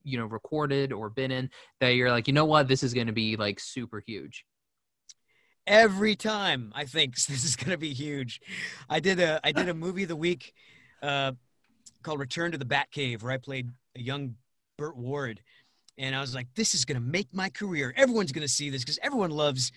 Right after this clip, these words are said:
Speaker 2: you know, Adam West and Burt Ward, Batman and Robin, that classic sixties show."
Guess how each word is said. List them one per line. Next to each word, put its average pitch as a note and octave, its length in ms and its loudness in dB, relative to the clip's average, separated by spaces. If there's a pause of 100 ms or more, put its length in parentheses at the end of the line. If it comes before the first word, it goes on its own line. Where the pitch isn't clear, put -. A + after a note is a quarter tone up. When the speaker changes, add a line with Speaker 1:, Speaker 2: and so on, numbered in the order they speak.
(500)
Speaker 2:
you D#3 100 -2
know, C#3 340 -2
Adam F3 220 -2
West E3 300 -2
and B2+ 140 -8
Burt E3+ 220 -8
Ward, E3 340 -2
Batman D#3+ 340 -4
and C#3 160 -10
Robin, D#3 400 -4 (240)
that B2+ 80 -16
classic D3+ 380 -8
sixties D3+ 340 -8
show." D#3+ 320 -4